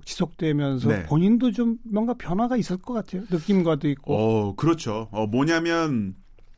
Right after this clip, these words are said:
Speaker 2: 그 <clears throat> 가정이잖아요, 가정.
Speaker 1: 네.
Speaker 2: 그 가정이 뭐냐면은 그 일단은 그 상태에서 소년원에 이-, 있는 학생들에게는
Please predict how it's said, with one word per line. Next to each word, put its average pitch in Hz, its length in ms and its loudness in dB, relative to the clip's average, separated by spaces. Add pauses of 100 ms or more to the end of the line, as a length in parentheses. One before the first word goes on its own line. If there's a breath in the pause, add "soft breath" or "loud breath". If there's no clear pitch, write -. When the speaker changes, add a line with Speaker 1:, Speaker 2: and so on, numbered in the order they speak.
(520)
Speaker 2:
그 95 720 -2 (160)
<clears throat> - 200 -18
가정이잖아요, 160 720 0
가정. 98 380 -8
Speaker 1:
네. 127 500 -2
Speaker 2:
그 98 240 -4
가정이 180 600 -2
뭐냐면은 110 640 -2 (1000 soft breath)
그 120 360 0
일단은 202 680 -2 (460)
그 233 240 0
상태에서 180 720 0
소년원에 226 800 -2
이-, - 200 -8 (540)
있는 170 280 0
학생들에게는 135 1800 0